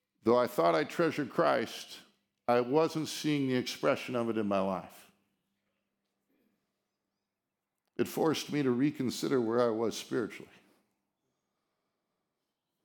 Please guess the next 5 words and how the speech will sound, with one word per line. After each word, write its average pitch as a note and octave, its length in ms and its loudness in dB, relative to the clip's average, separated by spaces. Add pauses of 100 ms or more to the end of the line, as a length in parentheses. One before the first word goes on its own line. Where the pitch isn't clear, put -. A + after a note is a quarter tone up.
(2000)
I G2+ 60 2
didn't A#2 140 2
actually B2 300 0
love G#2+ 300 4
him. F2+ 120 -8